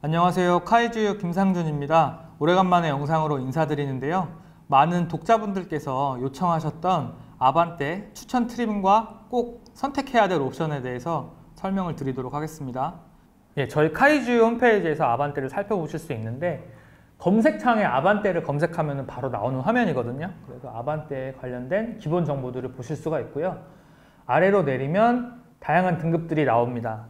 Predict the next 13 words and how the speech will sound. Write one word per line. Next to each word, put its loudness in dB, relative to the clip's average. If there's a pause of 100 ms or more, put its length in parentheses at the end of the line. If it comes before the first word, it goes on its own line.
그중에 0
제가 6
추천드리는 -2
트림은 -4 (1000)
스마트 0
초이스 0
등급입니다. -2 (280)
스마트 2
초이스 0
등급에 0
대해서 -2
간단하게 -2
설명드릴게요. -2